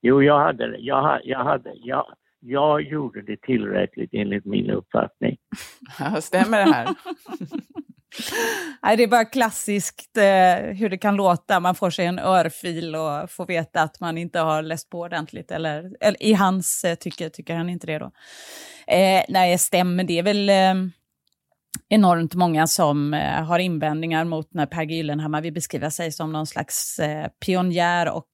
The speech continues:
Speaker 3: ja, pionjär kanske de inte behöver, men, men vad gjorde industrimännen för miljön och klimatet?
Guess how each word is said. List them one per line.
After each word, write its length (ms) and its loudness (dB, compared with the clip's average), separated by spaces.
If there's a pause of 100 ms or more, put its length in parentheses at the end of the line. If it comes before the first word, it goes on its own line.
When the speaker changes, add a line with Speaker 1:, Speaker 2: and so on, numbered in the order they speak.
(140)
Speaker 3:
ja, 140 2
pionjär 720 2
kanske 300 -6
de 460 -8
inte 340 -12
behöver, 480 -2
men, 300 -8
men 360 -4
vad 120 0
gjorde 380 -4
industrimännen 1400 -2
för 180 -4
miljön 640 -4
och 100 -8
klimatet? 840 -6